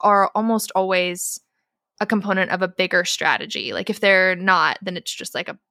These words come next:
page on your <laughs> website kind of thing. So it's either a part of an email campaign, social media campaign, digital ad campaign, or a print ad campaign. Um, so those are the, kind of the key components. I think there are some things that we could talk about with each of them.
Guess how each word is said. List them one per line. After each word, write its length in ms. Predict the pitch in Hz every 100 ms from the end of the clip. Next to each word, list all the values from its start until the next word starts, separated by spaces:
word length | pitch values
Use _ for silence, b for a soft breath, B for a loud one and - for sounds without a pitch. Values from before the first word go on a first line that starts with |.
| _ _ _
page 220 | - -
on 120 | - -
your 120 | 101
<laughs> 60 |
website 540 | 170 - 226 233 240 -
kind 200 | - 220
of 100 | 233
thing. 300 | 226 170 208 B B B
So 160 | - 202
it's 180 | 190
either 240 | 185 185 180
a 40 |
part 180 | 180 185
of 80 | 180
an 100 | 185
email 260 | 269 254 233
campaign, 560 | 247 220 240 208 208
social 260 | 208 196 190
media 240 | 185 180
campaign, 480 | 180 180 190 180 175
digital 380 | 180 180 180 175
ad 480 | 170 170 170 170 170 B B B B
campaign, 400 | - 180 180 175
or 100 | 139
a 60 | -
print 240 | - 269
ad 260 | 170 156 -
campaign. 600 | - - - - 151 190 B B _
Um, 440 | 202 180 160 170 - _ _ _ _ - -
so 100 | 269
those 160 | 311 330
are 60 |
the, 160 | 339 262 -
kind 160 | 254
of 60 | 226
the 40 |
key 180 | 208 233
components. 420 | 208 208 196 190
I 60 | 190
think 180 | 208 208
there 120 | 196
are 60 |
some 160 | 196 196
things 220 | 190 196
that 60 | 185
we 80 | 180
could 120 | 190
talk 220 | 180 165
about 260 | 185 170 -
with 120 | -
each 260 | - 185 -
of 140 | 185
them. 300 | 165 160 185